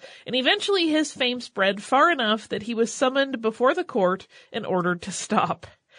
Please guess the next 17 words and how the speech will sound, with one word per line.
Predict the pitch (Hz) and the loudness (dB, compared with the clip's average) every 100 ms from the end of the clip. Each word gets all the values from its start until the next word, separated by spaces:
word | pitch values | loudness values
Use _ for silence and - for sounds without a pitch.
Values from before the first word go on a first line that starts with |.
| - - - - | -20 -20 -4 2
After | 247 269 | 4 4
repeated | 269 262 349 359 277 | 2 2 2 2 4
orders | 247 254 262 277 | 4 6 4 2
from | - 233 | 0 -2
increasingly | 208 202 - 381 392 277 247 | -2 -6 0 0 0 0 -2
more | 220 208 | 0 -2
powerful | 196 208 185 180 180 | 0 2 2 2 0
figures | 170 254 220 220 214 | -2 -2 0 0 0
within | 208 175 170 | -2 -2 -4
the | 165 | -6
church | - 208 - | -4 -2 -4
failed | - 311 359 285 | -6 -2 0 0
to | 277 | -2
get | 220 349 339 | 0 0 0
him | 262 | -2
to | 190 | -2
stop, | 175 175 160 156 | -2 2 2 0